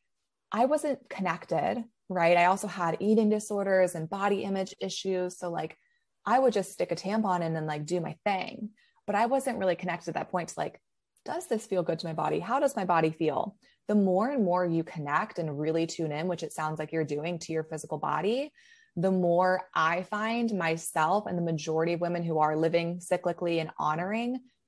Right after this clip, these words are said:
they don't work out on day one, day two, sometimes even day three.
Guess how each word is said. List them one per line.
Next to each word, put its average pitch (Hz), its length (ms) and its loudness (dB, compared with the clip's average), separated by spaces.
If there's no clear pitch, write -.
they 202 140 8
don't 170 280 4
work 156 200 0
out - 380 2
on 151 300 2
day 151 160 2
one, 180 420 4
day 160 160 2
two, 180 340 0
sometimes 196 400 0
even 165 200 0
day 147 300 0
three. 156 560 -2